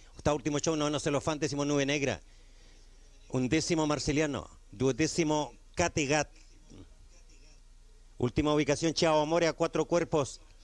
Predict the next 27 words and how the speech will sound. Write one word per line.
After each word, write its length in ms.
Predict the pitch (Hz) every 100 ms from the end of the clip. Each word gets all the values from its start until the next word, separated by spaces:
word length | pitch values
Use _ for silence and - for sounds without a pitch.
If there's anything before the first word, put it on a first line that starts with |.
| - - - - - - -
Agent 280 | 127 147 156
Salt 400 | - 156 175 175 - - - - - - - - - - - -
a, 300 | 85 - 107
a 80 | 110
corta 220 | 170 165
distancia 280 | 151 170 156
por 120 | 156
el 80 | 139
centro 220 | 175 170
y 20 |
por 140 | 147 135
fuera 200 | 175 165
Caiteo. 520 | 151 - 175 160 120
Por 140 | 147
los 120 | 139
palos 260 | - 165 156
Farinata, 460 | 160 151 170 170 -
tres 160 | 165
casi 220 | 165 151
iguales. 420 | 147 170 160 - - - -
Cuarto 440 | - 127 160 - 165
Manano, 340 | 156 170 165
comienzan 320 | 151 156 165
a 60 | 156
girar 220 | 156 160
la 180 | 160 147
curva. 400 | 175 165 139